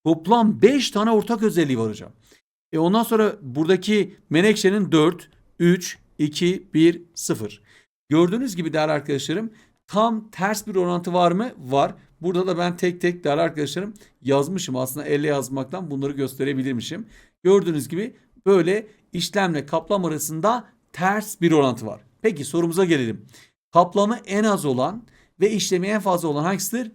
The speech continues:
Mor menekşedir. Aradığınız cevap mor menekşe olacak. Tekrar söyleyelim.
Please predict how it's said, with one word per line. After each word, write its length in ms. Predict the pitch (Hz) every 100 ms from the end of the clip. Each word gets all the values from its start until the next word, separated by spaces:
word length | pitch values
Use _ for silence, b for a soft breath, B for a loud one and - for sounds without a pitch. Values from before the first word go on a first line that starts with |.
| _ -
Mor 360 | 123 131 190 196
menekşedir. 600 | 147 156 156 147 202 220
Aradığınız 420 | 147 147 151 156 120
cevap 360 | 127 185 190 B B -
mor 340 | 139 180 185
menekşe 380 | 143 151 147 123
olacak. 300 | 104 98 117 b b b _
Tekrar 380 | - 220 220 147
söyleyelim. 440 | 131 123 107 104